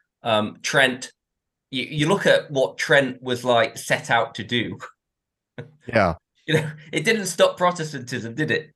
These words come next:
Speaker 2: No,
Speaker 1: You know,
Speaker 2: it did
Speaker 1: um,
Speaker 2: not. No.
Speaker 1: you know, obviously, Council of Florence didn't, you know, solve the East-West schism. Um, and, you know, Vatican two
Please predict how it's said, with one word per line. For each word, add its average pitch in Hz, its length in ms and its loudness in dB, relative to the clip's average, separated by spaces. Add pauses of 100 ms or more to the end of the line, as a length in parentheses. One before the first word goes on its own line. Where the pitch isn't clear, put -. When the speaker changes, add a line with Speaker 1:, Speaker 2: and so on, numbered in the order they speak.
(360)
Speaker 2:
No, 143 240 6
Speaker 1:
You 151 60 6
know, 120 120 2
Speaker 2:
it 147 200 -2
did 135 80 4
Speaker 1:
um, 139 180 8
Speaker 2:
not. - 220 -2 (340)
No. 98 160 0
Speaker 1:
you - 40 2
know, 135 300 2
obviously, 170 640 -2 (120)
Council 156 380 0
of 151 140 -4
Florence 143 420 0
didn't, 131 460 -4 (200)
you 135 120 -2
know, 113 100 2
solve 120 380 -2
the 123 100 -4
East-West 120 380 -4
schism. 98 420 -10 (500)
Um, 139 260 -2
and, 151 220 -4
you 170 60 -6
know, 151 140 2
Vatican 165 500 -2
two 156 520 0